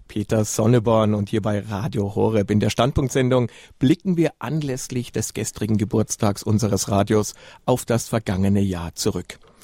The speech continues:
Papst Franziskus fordert seine Kirche immer wieder auf, an die Ränder zu gehen, zu den Armen, zu den Kranken und auch zu den Gefangenen. Dies hat sich Radio Horeb in seinem Programm auch zur Aufgabe gemacht.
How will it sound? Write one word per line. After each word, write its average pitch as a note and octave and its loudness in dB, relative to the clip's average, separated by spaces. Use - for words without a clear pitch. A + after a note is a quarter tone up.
Papst C3 2
Franziskus G3+ 0
fordert C#3 2
seine C3 0
Kirche D3+ 0
immer D3+ 4
wieder D3+ -2
auf, A#2+ 0
an B2+ -2
die B2 2
Ränder A#2 2
zu - -4
gehen, G#2+ 0
zu G#2+ -4
den G#2 0
Armen, C3+ 2
zu - -6
den B2+ 2
Kranken E3 0
und G3 0
auch F#3+ -2
zu - -8
den D3+ 2
Gefangenen. A#2 0
Dies A#2+ 4
hat E3 2
sich D#3 -4
Radio B2 2
Horeb C3 2
in A#2 -2
seinem A2 0
Programm A2 0
auch G#2+ -2
zur - -2
Aufgabe G#2+ -2
gemacht. G2 0